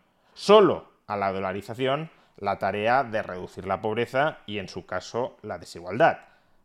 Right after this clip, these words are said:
La dolarización lo único que pretende, y no es poco, es evitar la inflación,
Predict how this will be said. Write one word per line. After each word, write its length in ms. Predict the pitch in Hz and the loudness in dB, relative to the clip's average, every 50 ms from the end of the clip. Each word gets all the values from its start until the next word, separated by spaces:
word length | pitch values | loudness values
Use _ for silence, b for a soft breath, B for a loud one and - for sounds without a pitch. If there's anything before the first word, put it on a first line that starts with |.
| _ _ - | _ _ -14
La 260 | 95 90 87 85 85 | -10 -8 -6 -6 -6
dolarización 800 | 85 85 85 87 87 90 - - 92 - - 127 143 156 156 - _ - | -8 -8 -8 -8 -10 -10 -10 -10 -10 -6 -4 -2 -2 -2 -4 -8 _ -10
lo 200 | 101 101 98 104 | -8 -6 -4 -4
único 400 | 117 131 143 151 - 131 110 117 | -4 -4 -6 -6 -6 -6 -6 -6
que 80 | 120 | -8
pretende, 640 | - 120 120 - - 131 127 101 98 95 - _ _ _ - | -10 -10 -10 -8 -8 -8 -6 -6 -8 -10 -10 _ _ _ -10
y 140 | 120 117 117 | -6 -6 -6
no 340 | 120 131 151 185 202 185 139 | -4 -2 -2 0 0 0 0
es 140 | 113 - | -2 -6
poco, 600 | - - 175 165 - - - 180 208 233 - _ _ _ _ _ _ _ _ _ _ - | -4 -2 -2 -2 -2 -2 -4 -6 -6 -8 -10 _ _ _ _ _ _ _ _ _ _ -10
es 220 | 120 113 - - | -10 -8 -6 -6
evitar 640 | 104 95 98 101 95 - 123 139 170 190 - - - _ _ _ _ _ | -6 -6 -6 -6 -2 2 4 4 4 4 0 -6 -18 _ _ _ _ _
la 80 | 104 101 | -12 -12
inflación, 540 | 98 - 101 95 - - 110 92 82 82 | -10 -8 -8 -8 -6 -4 -6 -6 -6 -10